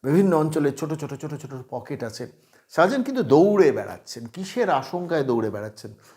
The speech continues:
ইডি তো সরাসরি সেখানে গিয়ে ধরতে পারবেন। আমরা যা খবর পেয়েছি, আমাদের খবরের সঙ্গে মিলছে শুভেন্দু অধিকারী খবর। শুভেন্দু যেটা বলেছেন, সেটা আপনাদের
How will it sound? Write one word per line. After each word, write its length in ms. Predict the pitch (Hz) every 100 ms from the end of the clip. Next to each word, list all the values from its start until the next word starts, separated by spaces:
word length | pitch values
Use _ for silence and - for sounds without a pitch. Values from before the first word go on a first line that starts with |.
| _ -
ইডি 260 | 180 214 262
তো 140 | 240
সরাসরি 480 | - 160 190 196 190
সেখানে 360 | - 180 180
গিয়ে 160 | 170 175
ধরতে 320 | 123 160 202
পারবেন। 320 | 196 117 117
আমরা 180 | 131 165
যা 100 | 170 170
খবর 300 | 156 185 196
পেয়েছি, 300 | 196 208 254 _ _ _ _ _
আমাদের 300 | - 190 233
খবরের 300 | - 214 240
সঙ্গে 220 | 254 240 226
মিলছে 360 | 180 185 214
শুভেন্দু 400 | - 165 165 175
অধিকারী 340 | 156 151 143 131
খবর। 240 | 127 214
শুভেন্দু 360 | - 156 151 151
যেটা 180 | 139
বলেছেন, 360 | 117 120 139 220 - - _ _
সেটা 240 | 214 247
আপনাদের 600 | 233 208 208 196 - -